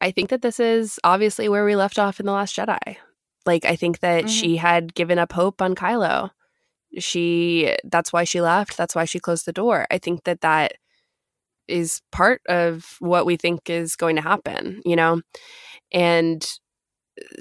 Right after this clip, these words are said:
Speaker 1: to me, this doesn't, like, <laughs> at all dissipate whether or not Kylo would redeem himself or come back to the light or whatever. Um, to me, this confirms that Rey has a little bit of a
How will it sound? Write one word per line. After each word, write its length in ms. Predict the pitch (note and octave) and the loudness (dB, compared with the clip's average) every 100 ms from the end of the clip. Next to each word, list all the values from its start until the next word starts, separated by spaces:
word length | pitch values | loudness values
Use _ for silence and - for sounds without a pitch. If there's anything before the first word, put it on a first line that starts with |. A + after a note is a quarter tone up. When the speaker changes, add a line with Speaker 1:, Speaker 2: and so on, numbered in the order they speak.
| - | -10
Speaker 1:
to 120 | - G3+ | -2 0
me, 420 | G#3+ G#3+ G#3 F3+ | 2 2 4 4
this 260 | E3+ F3 | 2 -2
doesn't, 320 | F3 E3 E3 - _ | 0 0 0 -4 _
like, 380 | D#3+ D#3 C#3 - - - | -4 -2 -2 -8 -16 -10
<laughs> 500 | - - - - - | -10 -10 -18 -20 -4
at 120 | E3+ - | 0 6
all 440 | E3+ E3 D#3+ D#3+ - E3 | 6 8 4 2 -4 -6
dissipate 680 | E3+ E3 E3+ - F3 D#3+ - - - _ | -4 0 0 0 2 2 2 -4 -20 _
whether 460 | E3 - E3+ E3 D#3+ | -14 -4 0 2 2
or 40 | |
not 220 | D#3 D#3 | 2 0
Kylo 340 | - D#3+ D#3 D#3 | 0 -2 0 0
would 220 | D#3 E3 | -2 -2
redeem 240 | E3 F3 | -4 -2
himself 540 | F3+ F#3 - F#3 C4+ - | -2 -2 0 0 0 -2
or 100 | E3 | -2
come 180 | E3 D#3+ | 0 4
back 200 | D3+ - | 2 2
to 100 | E3 | -4
the 60 | D#3 | -4
light 260 | D3+ E3+ - | -2 -2 0
or 380 | D#3+ D#3 D3 D3 | 0 0 -2 -2
whatever. 560 | E3 D#3+ D3+ D#3+ F3 G3 - - - - - | 0 2 2 0 0 -2 -10 -20 -20 -20 -4
Um, 420 | E3+ D#3+ C#2 - - _ _ _ - | 0 2 0 -6 -12 _ _ _ -6
to 100 | - | -2
me, 280 | E3+ E3 E3+ | 2 2 2
this 240 | E3 E3 - | 2 0 -2
confirms 600 | E3 D#3+ F3 F#3 F#3 E3+ | -4 -2 0 2 0 -2
that 140 | E3 D#3+ | -4 -2
Rey 180 | D#3 | -2
has 160 | D#3 D#3 | -2 -4
a 60 | D#3 | -4
little 240 | D#3 D#3 | -4 -4
bit 180 | D#3+ D#3+ | -4 -4
of 140 | D3+ | -2
a 340 | D3 C#3+ C#3+ | 0 0 0